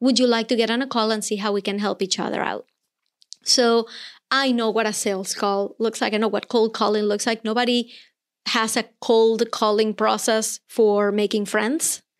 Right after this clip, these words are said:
um, let alone collaborations. So I, e-, empowered by what I learned from Melissa Farr, just in that one interview that I'm gonna put the link in the comments to,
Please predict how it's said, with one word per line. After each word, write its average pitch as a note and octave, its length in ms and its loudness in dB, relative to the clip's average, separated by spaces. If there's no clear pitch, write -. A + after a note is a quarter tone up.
um, A3+ 420 2
let A3+ 200 2
alone G#3+ 320 2
collaborations. A3 920 0
So A#3+ 640 2
I, D4+ 280 0
e-, C#4 140 0
empowered C#4+ 760 2
by A#3+ 200 2
what A3 240 2
I G#3+ 100 0
learned A3+ 500 0
from A3+ 220 0
Melissa G#3+ 300 -4
Farr, G#3+ 220 -2
just B3 280 -4
in G#4 140 2
that C4 180 -2
one A#3+ 320 0
interview A3 400 -2
that G3 140 -4
I'm F#3+ 80 -4
gonna G#3+ 180 -4
put G3 220 -10
the G3 80 -6
link G3+ 260 -6
in G3 80 -4
the F#3 80 -6
comments A#3 480 -6
to, F#4 220 -2